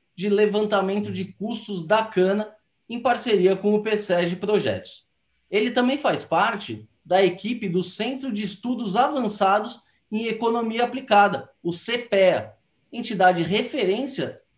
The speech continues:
em pesquisas sobre as cadeias produtivas do agronegócio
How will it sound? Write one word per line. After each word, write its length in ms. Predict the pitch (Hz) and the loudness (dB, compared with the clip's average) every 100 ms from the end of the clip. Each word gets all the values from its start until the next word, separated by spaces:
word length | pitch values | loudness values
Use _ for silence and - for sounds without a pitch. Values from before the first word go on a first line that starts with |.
| - | -6
em 200 | 190 208 | -4 2
pesquisas 800 | 202 160 - - 226 269 214 151 | 4 4 0 -6 -4 -2 -2 -2
sobre 320 | - 160 143 | -4 -4 -4
as 100 | 151 | -4
cadeias 460 | - 135 139 143 - | 0 0 0 -2 -4
produtivas 680 | 190 196 175 175 135 135 135 | 2 2 2 -4 -4 -4 0
do 100 | 175 | 2
agronegócio 720 | 180 208 214 208 226 254 - | 2 0 0 0 0 0 -4